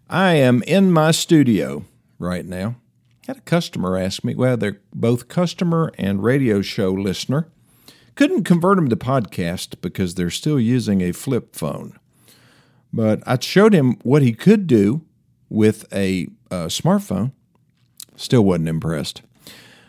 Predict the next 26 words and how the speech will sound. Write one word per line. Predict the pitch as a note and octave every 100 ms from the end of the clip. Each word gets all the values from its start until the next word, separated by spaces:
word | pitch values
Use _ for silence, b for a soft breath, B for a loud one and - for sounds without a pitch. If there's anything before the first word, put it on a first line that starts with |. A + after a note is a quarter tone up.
| B
So, | - - D3+ D3 C#3 -
uh, | C3
you | F#2+ F3
know, | A#2
a |
lot | A2+ A#2
of |
people | A#2+ F2+
just | F#2 F2 - -
aren't | G2+ - -
early | G#2 G#2+ F#2
adopters | F2 F#2 G2 G2 E2+ E2
of | E2 D#2
technology. | F#2+ - F#2+ F#2 F#2 F2 -
I | F#3+ A3+
am | F3 A#2+
trying | - G3 G3+ G3
my | D#3+ D#3
best | C3 B2+ G#2 G#2 -
to |
fall | G#2+ A#2+ B2+
in | A2+ G#2+
love | G#2+ G#2
with | F#2
E | F#2+ F#2+
Vs. | E2+ D#2+ - - -